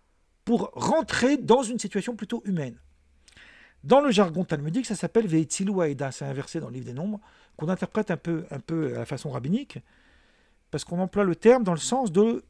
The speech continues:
sauver le, le, le, le coupable. Autrement dit, le juge, son rôle,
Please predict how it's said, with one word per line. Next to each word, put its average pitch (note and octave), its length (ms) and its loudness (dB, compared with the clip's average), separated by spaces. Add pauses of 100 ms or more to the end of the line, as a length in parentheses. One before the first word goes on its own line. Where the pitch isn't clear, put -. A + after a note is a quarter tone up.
sauver F3+ 520 2 (240)
le, D3+ 280 -8
le, - 280 -14 (240)
le, E2 400 -12 (200)
le E3 100 -6
coupable. - 460 -14 (600)
Autrement C4+ 340 -4
dit, A#3+ 160 -4
le A#3 160 -2
juge, F#3 460 -6 (160)
son - 200 -4
rôle, F3 400 -2